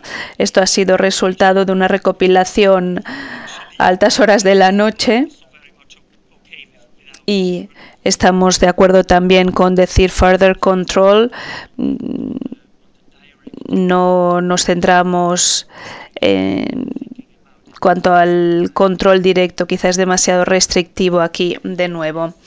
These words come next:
Y, por supuesto, la cuestión clave es la intervención del ser humano. Y como han señalado otras delegaciones, una aportación nominal, intervención nominal no basta. Se necesita un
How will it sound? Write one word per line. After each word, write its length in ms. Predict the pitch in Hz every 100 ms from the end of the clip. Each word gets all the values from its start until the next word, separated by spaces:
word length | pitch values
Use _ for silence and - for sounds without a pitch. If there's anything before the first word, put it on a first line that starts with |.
| - - - - -
Y, 240 | 214 214 208
por 240 | - 214
supuesto, 800 | - 208 233 226 - - 240 247
la 140 | 220
cuestión 360 | 208 208 214 202
clave 300 | 220 202 214
es 100 | 208
la 80 | 190
intervención 800 | 185 185 180 175 - 202 190 190
del 180 | 180 170
ser 240 | - 175
humano. 400 | 170 170 170 170 - - -
Y 80 | 202
como 240 | 202 190 196
han 60 |
señalado 360 | 190 202 190 190
otras 240 | 196 185
delegaciones, 1040 | 185 185 185 175 - 254 226 196 190 202 - - - -
una 340 | 240 254 247
aportación 840 | 233 214 208 190 196 202 180 190
nominal, 720 | 220 220 202 196 190 202 294 330 - -
intervención 600 | 214 202 196 190 208 208
nominal 440 | 202 190 220 233
no 200 | - 196
basta. 560 | 175 151 156 - 160 160 - -
Se 160 | - 196
necesita 880 | 185 196 185 - 214 - 226 226 -
un 260 | 208 202